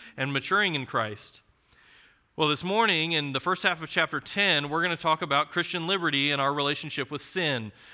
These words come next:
What does Christian liberty call us to do when it comes to sin and temptation? And then next time, at the end of chapter ten, when we come back in January, we're gonna talk about Christian liberty and the glory of God. What,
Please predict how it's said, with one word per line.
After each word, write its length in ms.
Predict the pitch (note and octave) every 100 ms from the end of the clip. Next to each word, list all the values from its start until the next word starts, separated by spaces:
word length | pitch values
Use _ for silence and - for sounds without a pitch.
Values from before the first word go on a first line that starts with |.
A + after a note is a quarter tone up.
| -
What 380 | C3+ D#3+ F#3 F3
does 240 | E3 D#3+
Christian 380 | - F3+ - D#3
liberty 320 | D#3+ D#3+ D3+
call 340 | D3 - E3 F3
us 160 | D3+
to 120 | - D3+
do 300 | D#3 E3+ D3
when 140 | C#3
it 60 | C3+
comes 260 | D3 D3
to 120 | -
sin 280 | C#3 E3 D3+
and 120 | C#3+
temptation? 760 | C3+ C#3 B2+ F3+ F#3+ B2+ A#2 C3+ - - - _
And 500 | F3+ A#3 F#3 C#3+ D3+
then 220 | C#3+ C#3+
next 280 | C#3+ G#3 -
time, 300 | D#3+ C3+ C#3
at 100 | C#3+
the 100 | C#3+
end 100 | E3+
of 100 | G#3+
chapter 320 | - D3 C3+
ten, 520 | B2+ - B2 A#2 B2 C#3+ - -
when 120 | C#3+
we 120 | C#3
come 160 | C#3 D3+
back 200 | D3 D3
in 80 | C3+
January, 600 | B2+ E3+ F#3 C3 B2 B2
we're 160 | C3
gonna 120 | C#3+ C3+
talk 280 | D3 C#3+
about 200 | C#3 C3
Christian 400 | B2+ D#3 - D3
liberty 460 | C#3 D3+ C#3+ C#3 C3 - - _
and 160 | C3+ C3+
the 40 |
glory 300 | C3 C3+ C#3
of 120 | C3
God. 380 | D3 C#3+ A#2 A2
What, 200 | A2+ C#3